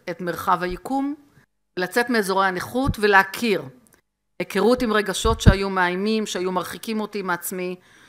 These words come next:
שהיו גורמים לי לנטוש את עצמי או להיאבק עם עצמי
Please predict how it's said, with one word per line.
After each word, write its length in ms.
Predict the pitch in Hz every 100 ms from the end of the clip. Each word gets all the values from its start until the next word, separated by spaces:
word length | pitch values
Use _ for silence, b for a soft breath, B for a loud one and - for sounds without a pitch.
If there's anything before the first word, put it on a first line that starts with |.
| b -
שהיו 260 | 196 226
גורמים 400 | 208 214 226 226
לי 140 | 226 214
לנטוש 580 | 190 175 - 233 240
את 120 | 240 220
עצמי 320 | - 214 202
או 100 | 190
להיאבק 580 | 175 165 160 175 214 220
עם 120 | 196
עצמי 420 | - 196 180